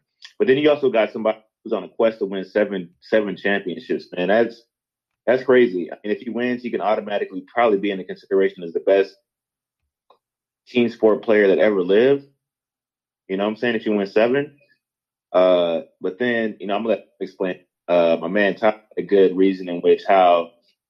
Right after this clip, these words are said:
Mahomes could cement his legacy by winning this and by pursuing another angle, uh, after, after winning it. So I'll let him explain this. But for me, I got, I got Tampa Bay winning by,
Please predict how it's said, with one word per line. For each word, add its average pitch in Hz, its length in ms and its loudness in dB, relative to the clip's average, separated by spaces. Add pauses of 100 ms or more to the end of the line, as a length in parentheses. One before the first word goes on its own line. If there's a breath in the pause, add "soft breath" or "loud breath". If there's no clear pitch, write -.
(560)
Mahomes 117 580 0
could - 200 -4
cement 104 240 -10
his 98 120 -8
legacy 98 600 -6 (160)
by 92 100 0
winning 98 420 -2
this 123 380 2 (120)
and 98 140 -6
by 95 120 4
pursuing 98 440 -4
another 107 420 -2
angle, 98 560 0 (760)
uh, 92 260 4
after, 104 520 0 (100)
after 101 280 -2
winning 95 360 -12
it. - 180 -20
So 87 60 -6
I'll 90 100 0
let - 180 -2
him 90 140 -12
explain - 320 -10 (220)
this. 90 140 -2
But 87 200 -2
for 101 80 -6
me, 123 380 2 (460 loud breath)
I 107 40 4 (160)
got, - 160 -10
I 98 120 2
got 101 280 -2
Tampa 101 180 -8
Bay 90 300 -4
winning 87 380 -10 (580)
by, 85 540 0